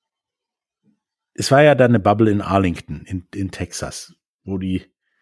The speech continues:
Werte, sag ich mal, jetzt nicht so, die Corona-Werte jetzt nicht so klein sind. Ähm, am Ende des Tages war, glaub ich, das wichtigere oder größere News,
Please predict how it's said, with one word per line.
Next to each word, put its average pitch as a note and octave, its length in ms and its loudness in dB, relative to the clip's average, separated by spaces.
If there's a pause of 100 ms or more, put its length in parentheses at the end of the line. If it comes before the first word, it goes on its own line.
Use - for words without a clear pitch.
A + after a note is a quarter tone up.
(640)
Werte, A#2 420 2
sag A2 180 4
ich A2 100 0
mal, G#2+ 100 0
jetzt G2+ 200 -2
nicht A#2 160 2
so, F#2+ 180 0
die F#2 100 2
Corona-Werte G2+ 560 2
jetzt F2+ 140 0
nicht G#2 160 2
so F2 120 -4
klein E2+ 340 -2
sind. F2 300 -6 (800)
Ähm, G#2 300 4 (320)
am G#2 140 0
Ende C#3+ 240 4
des D3+ 180 -2
Tages C#3 680 -2 (1300)
war, G#2 240 -2
glaub G#2+ 280 0
ich, G2+ 80 -10
das - 460 -10
wichtigere A2 640 0
oder F#2+ 200 0
größere A2 680 4
News, G2 840 -2